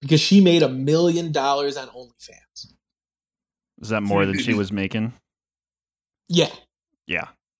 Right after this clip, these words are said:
Speaker 1: She made a million dollars, and then I believe it was in less than a year. I mean, okay,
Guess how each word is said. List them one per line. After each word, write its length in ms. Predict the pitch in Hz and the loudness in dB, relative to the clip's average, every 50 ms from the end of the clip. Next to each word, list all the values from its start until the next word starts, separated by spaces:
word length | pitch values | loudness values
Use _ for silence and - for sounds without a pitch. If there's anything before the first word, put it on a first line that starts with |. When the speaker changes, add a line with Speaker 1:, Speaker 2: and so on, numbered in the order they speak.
| _ _ _ _ _ - | _ _ _ _ _ -16
Speaker 1:
She 220 | - - - 220 | -4 0 2 2
made 260 | 226 262 254 247 196 | 2 2 0 0 -2
a 40 | 185 | -2
million 400 | 175 165 160 175 196 208 202 185 | -2 -2 0 0 2 2 0 0
dollars, 520 | 156 143 135 143 165 180 190 196 196 - - _ | 0 -2 -4 -4 -6 -6 -8 -8 -10 -14 -16 _
and 160 | 165 156 156 | -12 -10 -8
then 140 | 156 156 151 | -6 -6 -4
I 80 | 147 143 | -4 -4
believe 320 | 143 143 139 151 202 202 | -4 -4 -2 -2 -2 0
it 40 | 208 | 0
was 140 | 160 139 135 | -2 -2 -4
in 80 | 135 | -6
less 260 | 131 127 143 143 - - | -6 -8 -8 -8 -8 -8
than 100 | 147 135 | -8 -8
a 40 | 123 | -8
year. 500 | 117 123 127 131 147 180 208 208 208 _ _ _ _ _ _ _ _ _ _ _ _ _ _ _ _ _ _ _ _ _ _ _ _ _ - | -8 -6 -6 -4 -4 -4 -4 -6 -8 _ _ _ _ _ _ _ _ _ _ _ _ _ _ _ _ _ _ _ _ _ _ _ _ _ -2
I 200 | 175 202 226 247 | 0 2 2 2
mean, 640 | 247 247 247 233 226 220 208 202 190 180 170 156 - _ _ _ _ _ _ _ _ _ _ _ _ _ _ _ _ _ _ _ - | 2 0 0 -2 -2 -2 -2 -4 -6 -8 -10 -14 -18 _ _ _ _ _ _ _ _ _ _ _ _ _ _ _ _ _ _ _ -2
okay, 300 | 202 - 196 - - - | 0 0 0 0 -2 -4